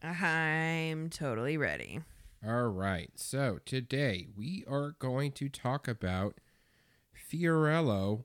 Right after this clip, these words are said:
Speaker 2: LaGuardia.
Speaker 1: <laughs> All right.
Speaker 2: Fiorello LaGuardia is most known for being the mayor of New York City.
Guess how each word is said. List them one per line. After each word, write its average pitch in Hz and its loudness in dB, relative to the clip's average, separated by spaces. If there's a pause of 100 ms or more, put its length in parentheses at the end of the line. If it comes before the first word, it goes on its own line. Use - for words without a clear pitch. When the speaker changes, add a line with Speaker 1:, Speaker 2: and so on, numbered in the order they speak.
(160)
Speaker 2:
LaGuardia. 110 2 (880)
Speaker 1:
<laughs> 196 -2 (320)
All 208 6
right. 220 4 (760)
Speaker 2:
Fiorello 113 4
LaGuardia 110 0 (760)
is 110 -4
most 151 2
known 107 8
for 107 -2
being 101 4
the 92 2
mayor 156 4
of 101 -4
New 120 0
York 131 0
City. 85 -4